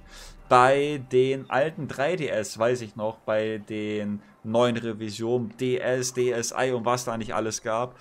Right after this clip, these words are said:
konnte man jedes Mal nicht die alten Plates benutzen, beziehungsweise, ja, die Kits, um sich das ein bisschen zu adjusten und schöner zu gestalten.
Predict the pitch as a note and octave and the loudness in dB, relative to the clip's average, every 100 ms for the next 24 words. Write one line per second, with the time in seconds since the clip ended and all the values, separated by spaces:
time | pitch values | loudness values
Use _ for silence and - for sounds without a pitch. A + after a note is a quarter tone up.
0 | - - - D3 D#3+ D#3 C3+ B2+ E3 D#3+ | -20 -20 -4 0 0 -2 -4 -4 -6 -6
1 | - C#3 D3 C#3+ C3 D3+ D#3+ - C#3 - | -6 -2 0 0 -2 -8 -10 -14 -10 -2
2 | B2+ C3+ C3 B2+ C3+ C3 D#3+ - A#2+ A2 | 0 0 -4 -10 -2 0 -2 -6 -6 -6
3 | - B2 B2 A#2+ - C3 C3 B2+ A#2+ B2 | -6 -8 -6 -8 -6 -4 -4 -4 -2 0
4 | A2 A#2+ A#2+ A#2+ - - - A2+ C#3 C#3 | 0 -2 -4 -6 -14 -20 -10 2 6 6
5 | F#2+ - A#2 - D#3+ D#3+ - - C#3 D3+ | 2 -4 -4 -2 -4 -4 -8 -4 -4 -4
6 | C3 C3 C3 B2 A#2+ B2+ C3 A#2+ - B2 | -8 -6 -4 -4 -4 -6 -6 -8 -8 -6
7 | A2 B2 C3 C#3 B2+ A2 - D3 B2 A#2 | -4 -2 -2 -4 -8 -8 -6 -4 -4 -6
8 | G#2 - G#2+ G#2+ B2 | -10 -4 -4 -4 -10